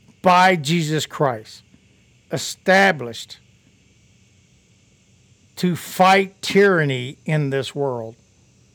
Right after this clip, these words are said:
which we have done for two hundred and forty-seven years.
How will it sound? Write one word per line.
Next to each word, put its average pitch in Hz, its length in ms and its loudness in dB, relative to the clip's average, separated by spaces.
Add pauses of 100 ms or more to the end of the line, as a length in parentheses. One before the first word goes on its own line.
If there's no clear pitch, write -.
(280)
which 147 260 -6
we 156 220 -4
have 143 320 -2
done 117 460 0 (640)
for 151 160 -6
two 190 300 -2
hundred 123 500 -4 (640)
and 160 200 -2
forty-seven 135 1000 -4
years. 139 500 -6